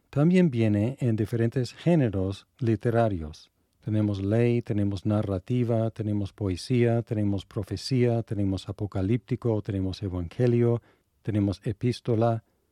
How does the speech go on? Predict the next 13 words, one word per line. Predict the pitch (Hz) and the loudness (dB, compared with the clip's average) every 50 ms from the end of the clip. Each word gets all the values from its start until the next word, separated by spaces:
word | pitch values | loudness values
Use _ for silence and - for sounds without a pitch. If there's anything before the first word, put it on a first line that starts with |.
| _ _ | _ _
y | - 123 | -6 -4
cada | - - 160 170 185 190 143 | 0 2 2 2 4 4 4
género | 165 185 175 151 113 92 95 101 | 4 6 6 6 4 2 0 -2
tiene | - - - 123 117 123 127 | -2 -2 0 2 2 2 0
sus | - - 127 120 120 - | 0 -2 -4 -4 -4 -4
estilos | - 127 - - - - 165 151 123 98 92 98 104 - | -6 -6 -6 -4 0 2 2 2 4 2 0 0 -2 -6
convencionales. | - - 123 123 120 110 104 98 90 87 - 110 101 104 123 127 117 92 78 71 - - _ _ _ _ _ _ | -6 -2 2 2 2 4 2 2 0 0 -2 0 0 2 2 2 2 0 -2 -4 -10 -16 _ _ _ _ _ _
El | - 127 113 | -4 -2 0
intérprete | 113 98 - - 147 151 - 143 113 - 110 101 | 0 0 0 0 -2 0 0 -2 -4 -2 0 0
entonces | 101 98 - 143 151 143 - - 98 92 - | 0 2 2 2 0 0 0 -2 -4 -4 -4
tiene | - - 139 131 135 | 0 0 2 2 2
que | - 143 143 | 2 2 0
familiarizarse | 131 - 131 117 107 110 107 104 104 101 98 95 95 92 - - 123 131 147 160 - - 170 170 | 0 0 0 0 2 2 2 2 2 2 0 0 -2 -4 -4 0 0 2 2 0 -2 -4 -4 -4